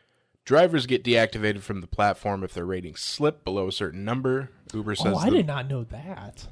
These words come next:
Speaker 1: Uber says the minimum rating varies by city, but driver forums say dipping, dipping below a four point six out of five is enough for deactivation.
Speaker 2: Jesus, that's not a big,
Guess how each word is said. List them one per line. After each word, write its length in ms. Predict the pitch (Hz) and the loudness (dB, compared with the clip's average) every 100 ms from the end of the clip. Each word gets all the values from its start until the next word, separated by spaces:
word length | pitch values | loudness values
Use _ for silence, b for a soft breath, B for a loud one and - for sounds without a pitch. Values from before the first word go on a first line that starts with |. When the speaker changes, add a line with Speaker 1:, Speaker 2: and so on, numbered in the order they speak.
| - | 2
Speaker 1:
Uber 280 | 123 120 110 | 4 6 4
says 240 | 117 101 | 4 2
the 80 | 104 | 2
minimum 360 | 107 107 101 | 2 2 0
rating 300 | 98 98 98 | 2 2 0
varies 300 | 98 98 98 | 0 0 0
by 160 | 95 87 | -2 -4
city, 500 | - - 143 151 160 _ _ b b b b b b b b b _ - | -4 -2 -2 -2 -6 _ _ b b b b b b b b b _ -4
but 100 | 98 | 0
driver 340 | 104 107 104 | 2 2 0
forums 380 | - 107 101 98 | -4 -4 -2 -4
say 160 | 104 | -4
dipping, 480 | 95 101 101 98 92 - 110 | -2 -4 -4 -8 -8 -12 -4
dipping 340 | 127 127 113 | -2 -2 -2
below 360 | 104 101 104 98 | -2 0 2 0
a 60 | |
four 260 | - 110 107 | -2 -2 0
point 320 | - 104 82 | 0 -4 -6
six 320 | - 107 - | -4 -4 -2
out 100 | 101 | -4
of 80 | 90 | -4
five 380 | - 98 98 98 | -4 0 0 -2
is 100 | 98 | -6
enough 220 | 95 95 | -8 -10
for 120 | - | -10
deactivation. 840 | 92 92 92 85 92 104 - 117 117 _ _ _ _ b b b b | -8 -6 -6 -8 -8 -6 -6 -8 -10 _ _ _ _ b b b b
Speaker 2:
Jesus, 580 | - 123 139 131 113 117 | -18 -10 -8 -8 -10 -12
that's 360 | 123 139 - | -6 -6 -6
not 180 | 135 107 | -8 -8
a 40 | 104 | -10
big, 460 | - 110 107 104 | -10 -10 -10 -14